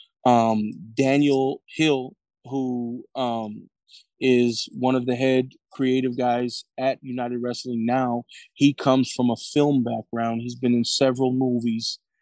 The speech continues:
and he understands the, the, the, you know, the film aspect, the, the movie aspect, scenes, and how everything breaks down, the story building. So, like, I, I've been very fortunate,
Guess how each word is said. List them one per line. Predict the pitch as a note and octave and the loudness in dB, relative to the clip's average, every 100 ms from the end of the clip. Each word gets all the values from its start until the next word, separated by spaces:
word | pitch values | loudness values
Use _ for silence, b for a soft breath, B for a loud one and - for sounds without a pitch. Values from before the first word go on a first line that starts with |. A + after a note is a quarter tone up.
| _ _ | _ _
and | B2 A#2 B2 | -2 0 0
he | D3+ B2+ | -2 0
understands | B2+ A#2 A2+ - C3 C3 B2+ B2 A#2 - - | -2 -2 -6 -6 -2 0 0 -2 -4 -12 -8
the, | B2 A#2 A2 A#2 | -2 0 0 -4
the, | A2 A2+ G#2+ G#2 G2+ _ _ _ _ _ - | -2 0 0 -2 -6 _ _ _ _ _ -4
the, | B2 A2+ A2 A2 G2+ D#2+ - - _ _ _ _ _ _ | 0 2 2 -2 -4 -8 -12 -16 _ _ _ _ _ _
you | D3 B2+ | 0 2
know, | A2+ | 2
the | G#2+ | 0
film | - - F3 D3+ C3+ A#2+ | -4 0 2 4 2 0
aspect, | B2 - - - A2+ A2 | -4 -4 -8 -8 -10 -8
the, | C3 A#2+ A2+ | -4 -4 -2
the | A#2 | -4
movie | G#2+ C3 E3 D3 B2 | -2 2 2 2 0
aspect, | A#2 A2+ - - A#2 - | 0 -2 -6 -10 -10 -10
scenes, | - - - D#3 D3 B2+ A2 | -8 -2 2 4 4 2 0
and | A2+ A#2 | -2 -2
how | C3 B2+ | -2 -2
everything | B2+ C3 A#2 | -4 -4 -4
breaks | B2+ B2 - | -2 -4 -4
down, | C#3 B2+ A#2+ | -2 0 -2
the | |
story | G#2+ - - C#3 C3 A#2 | -4 -4 0 2 4 2
building. | A#2+ A2+ A2+ A2+ - B B B - | 0 0 -2 -4 -6 B B B -2
So, | C#3 B2+ | 4 6
like, | B2 A#2+ | 6 4
I, | C3+ - | 2 2
I've | C#3 D3+ | 2 2
been | D3+ D3 | 0 -4
very | C#3+ D3 C3+ | -2 -2 -2
fortunate, | - D#3 D3 - C3 A#2+ | -6 -6 -6 -6 -6 -8